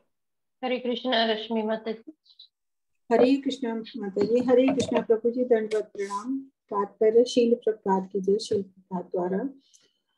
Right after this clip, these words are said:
Speaker 2: ब्रह्मा इस ब्रह्मांड के नियुक्त स्वामी हैं। चूंकि गर्भोदक्षाई विष्णु उनके पिता हैं, अतः लक्ष्मी स्वतः उनकी माँ है। लक्ष्मी जी समस्त देवों तथा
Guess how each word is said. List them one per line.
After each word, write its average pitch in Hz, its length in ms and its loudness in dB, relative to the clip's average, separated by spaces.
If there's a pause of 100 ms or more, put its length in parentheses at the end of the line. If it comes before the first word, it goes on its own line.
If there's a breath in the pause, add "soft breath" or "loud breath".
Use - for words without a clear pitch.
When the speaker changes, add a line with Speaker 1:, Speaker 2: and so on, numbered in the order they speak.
(300)
Speaker 2:
ब्रह्मा 254 420 6
इस 311 280 2
ब्रह्मांड 226 600 0
के 269 260 0
नियुक्त 240 480 -4
स्वामी 208 480 -4
हैं। 190 320 -6 (300)
चूंकि 320 560 4
गर्भोदक्षाई 233 960 2
विष्णु 226 380 -6
उनके 240 500 -6
पिता 240 520 -4
हैं, 285 200 -4 (180)
अतः 233 260 -4
लक्ष्मी 226 500 2
स्वतः 277 380 -2
उनकी 226 440 2
माँ 180 360 -6
है। 185 140 -20 (720 soft breath)
लक्ष्मी 285 460 4
जी 370 300 4
समस्त 269 500 0
देवों 233 800 4
तथा 226 460 0